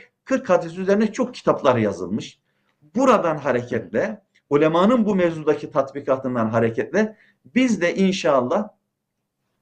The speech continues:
icazetle de irtibatlı olarak Cenab-ı Hak fakire Sahih Buhari icazeti almayı, yani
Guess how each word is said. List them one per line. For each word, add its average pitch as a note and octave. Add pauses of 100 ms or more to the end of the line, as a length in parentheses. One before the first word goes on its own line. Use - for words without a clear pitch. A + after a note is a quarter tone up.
(320)
icazetle G3
de D#3+
irtibatlı D#3
olarak D#3 (680)
Cenab-ı A3+
Hak G#3+
fakire G3+
Sahih F#3
Buhari F3
icazeti C3+
almayı, A#2+
yani F#3